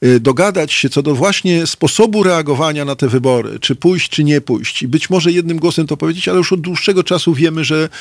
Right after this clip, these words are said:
y, że to, y, jest niemożliwe. To znaczy, ja nie, nie, nie, nie mam takiej, y, nie mam takiej,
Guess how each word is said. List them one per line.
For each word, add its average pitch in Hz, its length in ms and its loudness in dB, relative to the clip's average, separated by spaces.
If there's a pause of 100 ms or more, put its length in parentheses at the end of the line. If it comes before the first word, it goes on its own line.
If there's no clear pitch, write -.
(360)
y, 156 240 2
że 165 180 0
to, 160 320 4 (400)
y, 156 80 -6
jest 156 180 -2
niemożliwe. 139 500 0
To 131 100 -2
znaczy, 123 320 -2
ja 135 80 2
nie, 143 200 -4
nie, 143 160 -4
nie, 147 220 -6
nie 156 140 0
mam 131 180 -4
takiej, 113 440 -4 (360)
y, 123 260 2
nie 151 140 2
mam 131 220 -2
takiej, 120 720 -2